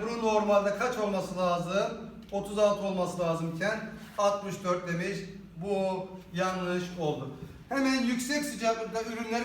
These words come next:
kararsız. Arkadaşlar yüksek sıcaklıkta yüksek enerjili kararlı, düşük sıcaklıkta düşük enerjili kararlıydı.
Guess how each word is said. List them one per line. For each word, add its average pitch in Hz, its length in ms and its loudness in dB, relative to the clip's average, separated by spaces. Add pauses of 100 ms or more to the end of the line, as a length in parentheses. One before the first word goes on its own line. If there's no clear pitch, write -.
kararsız. 208 420 0
Arkadaşlar 190 540 -2
yüksek 208 360 -4
sıcaklıkta 208 480 -6
yüksek 208 380 -4
enerjili 196 640 0 (340)
kararlı, 196 840 2 (600)
düşük 214 360 0
sıcaklıkta 233 720 2
düşük 247 220 -4
enerjili 208 480 0
kararlıydı. 202 380 0